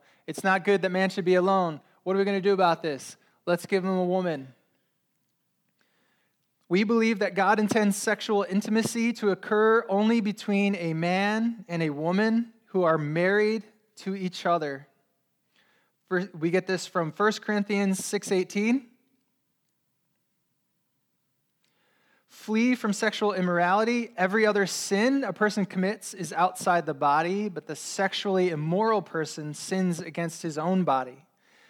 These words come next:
Seven one through five. First Corinthians seven, one through five says, "Now concerning the matters about which you wrote," and this is what they wrote.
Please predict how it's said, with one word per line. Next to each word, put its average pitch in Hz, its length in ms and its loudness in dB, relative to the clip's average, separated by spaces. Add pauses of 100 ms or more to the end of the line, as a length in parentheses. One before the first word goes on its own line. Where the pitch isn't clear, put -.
(180)
Seven 190 520 0
one 185 180 2
through 180 160 -4
five. 196 500 0 (420)
First 170 180 -6
Corinthians 180 320 -2
seven, 185 240 0
one 175 120 0
through 175 140 -10
five 190 360 0
says, 170 380 -2 (340)
"Now 208 180 4
concerning 254 580 2
the 247 60 2
matters 226 420 4
about 202 320 4
which 202 200 0
you 220 80 0
wrote," 185 400 2 (960)
and 180 100 2
this 196 140 2
is 202 100 -4
what 214 200 0
they 196 80 2
wrote. 175 340 0